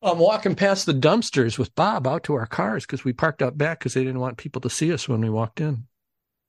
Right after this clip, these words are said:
And I thought, "My God, Bob Barker just freaking knighted me."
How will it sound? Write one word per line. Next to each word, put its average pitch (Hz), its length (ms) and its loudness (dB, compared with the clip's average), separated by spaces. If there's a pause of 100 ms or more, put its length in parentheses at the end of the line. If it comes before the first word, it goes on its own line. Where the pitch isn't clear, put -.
(300)
And - 80 4
I 139 60 4
thought, 135 260 -4
"My 156 220 0
God, 185 300 2
Bob 165 320 0
Barker 139 420 0
just - 480 -4 (1300)
freaking 170 400 0
knighted 156 380 -2
me." 82 180 -16